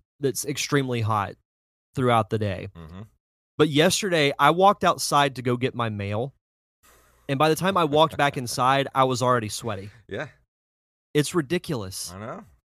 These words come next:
Speaker 2: It is.
Speaker 1: It is absolutely ridiculous.
Speaker 2: <laughs>
Speaker 1: Makes me wanna move up to, like, Minneapolis
Speaker 2: It's,
Speaker 1: or
Speaker 2: it's
Speaker 1: heck,
Speaker 2: just,
Speaker 1: even Canada.
Speaker 2: it's like seven straight months of swamp ass when you <laughs> live in the South.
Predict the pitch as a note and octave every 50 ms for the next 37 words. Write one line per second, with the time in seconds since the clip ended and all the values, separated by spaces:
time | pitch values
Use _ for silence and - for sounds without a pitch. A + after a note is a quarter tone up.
0 | _ _ _ _ _ _ _ _ _ - A2 C3 E3+ - C3 C#3 C3+ B2+ B2+ C3+
1 | C3 C3 C3 - D#3 D3+ B2+ C#3 C#3 C3+ A#2 A#2+ B2 - - F#2+ - - A2 -
2 | - A2+ - - A2+ - _ - G#2+ - _ _ - G#2 _ _ - - _ _
3 | _ - - C#3+ C3+ - - C#3+ D#3 - - G3 E3+ E3+ E3+ D3+ C#3+ C#3+ D3+ E3+
4 | D3 C#3+ D3+ D3+ - - - D3+ C3 B2+ B2 A#2+ A#2 A#2 A2 - - _ _ _
5 | _ _ - A#2 - - B2 B2 B2+ C3 C3+ B2 A#2 A#2 B2 B2 - B2+ G2+ F#2+
6 | A2+ - - - - _ _ _ _ _ _ _ - B2 D3 - - - - -
7 | C3+ C3 D3 D#3+ - F3 D#3+ D3 C#3+ A#2+ - D3 D#3+ D#3+ B2+ G#2+ G2 F#2+ G#2 G2+
8 | _ _ _ - F3 - - - F3 F3+ F3 D#3+ B2+ _ _ _ _ _ _ _
9 | _ _ _ _ - - - - - - - - E3+ F3 E3 F3 F3 E3 D#3 B2
10 | - - - - C3+ C#3 C#3+ C#3+ C3 - A2+ A2+ A2 A#2 A2+ - - A#2+ A2+ -
11 | - - - - - G2 G2 G2 F#2+ F#2 E2 - F2 D2+ D2+ C#2 C2+ C#2+ - -
12 | - - - _ F#2 F#2 F#2+ G2 F#2+ G#2 A2+ C3 - D3 F3 - - A3+ E3+ D3+
13 | C#3+ - - - B2+ A#2 A2 G2+ F#2+ - - -